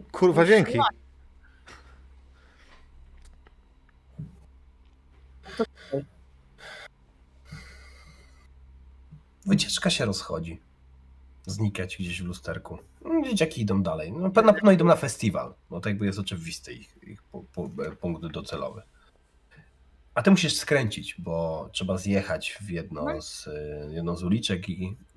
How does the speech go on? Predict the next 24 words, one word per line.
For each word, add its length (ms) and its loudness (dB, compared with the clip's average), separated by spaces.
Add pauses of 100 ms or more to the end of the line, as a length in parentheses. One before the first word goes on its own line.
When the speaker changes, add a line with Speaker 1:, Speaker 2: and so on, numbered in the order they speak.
(160)
Speaker 2:
Tak. 140 4
Speaker 3:
dom 180 2
Merylu 380 4
jest 540 -2
na 180 8
obrzeżach. 680 0 (300)
O, 360 0
tutaj 180 -2
jakby 260 -2
te 120 2
obrzeża, 380 4 (260)
to 60 -6
miasto 200 6
jest 80 -4
takie 220 6
rozwleczone. 1160 4 (1160)
Ta 120 10
dzielnica, 380 6
w 60 0
której 200 0
ty 120 -2
mieszkasz, 500 -2
ten 260 -6
fragment 580 6